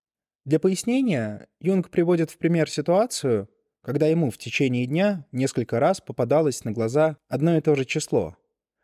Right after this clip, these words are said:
Сначала на трамвайном билете, потом на номере билета в театр и затем в номере телефона. Конечно, тут стоит оговориться, что даже если нечто кажется синхронистичным, это не означает,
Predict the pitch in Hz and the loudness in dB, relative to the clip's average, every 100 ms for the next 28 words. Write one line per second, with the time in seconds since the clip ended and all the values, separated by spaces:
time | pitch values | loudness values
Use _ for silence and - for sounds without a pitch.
0 | _ - 135 160 135 113 107 120 117 113 | _ -6 0 2 2 0 0 0 0 0
1 | 104 104 113 175 226 - 180 175 _ _ | 0 0 0 2 0 -2 -4 -6 _ _
2 | - 127 117 110 113 110 107 101 107 104 | -6 0 0 2 0 0 0 0 0 -2
3 | 107 - 180 196 190 175 175 _ 202 170 | -6 -2 2 2 0 -4 -8 _ 0 0
4 | 131 170 135 123 131 120 120 123 139 143 | 2 0 0 0 0 0 -2 -2 0 0
5 | 90 82 - _ _ _ _ _ _ _ | 0 -4 -18 _ _ _ _ _ _ _
6 | _ _ 160 220 165 - 95 - 139 - | _ _ -2 0 0 -4 -6 -4 -4 0
7 | 170 151 - 147 135 135 214 214 - 98 | 2 2 0 0 2 2 0 -2 -8 -8
8 | - - 113 107 95 - 127 147 156 147 | -6 -2 0 0 -4 -10 -2 0 0 0
9 | 160 - 160 180 143 - - 98 - _ | 0 0 2 2 2 -2 -10 -16 -20 _
10 | 147 135 127 131 - 131 127 139 147 - | 0 0 -2 -6 -6 -6 -4 -4 -4 -6
11 | 254 - 123 95 - _ _ _ _ _ | -4 -4 -4 -6 -14 _ _ _ _ _
12 | - 139 147 139 120 120 - 160 180 95 | -2 2 2 2 0 -2 0 0 0 -2